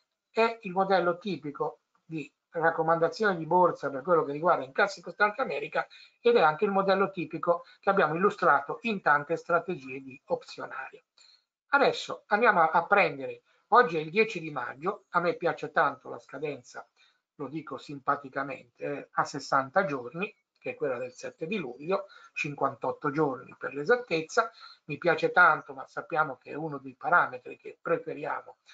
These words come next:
nell'applicare questi modelli strategici. Abbiamo un po' di range da poter scegliere,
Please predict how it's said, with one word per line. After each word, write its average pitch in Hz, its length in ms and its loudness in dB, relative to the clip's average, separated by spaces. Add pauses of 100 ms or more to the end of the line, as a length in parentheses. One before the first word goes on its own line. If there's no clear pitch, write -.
(220)
nell'applicare 147 840 0
questi 170 480 0
modelli 135 400 -12
strategici. 196 800 -2 (440)
Abbiamo 190 580 4
un 165 200 -16
po' 180 180 4
di 151 140 -6
range 139 560 -2
da 139 120 -12
poter 143 320 -14
scegliere, 147 720 -6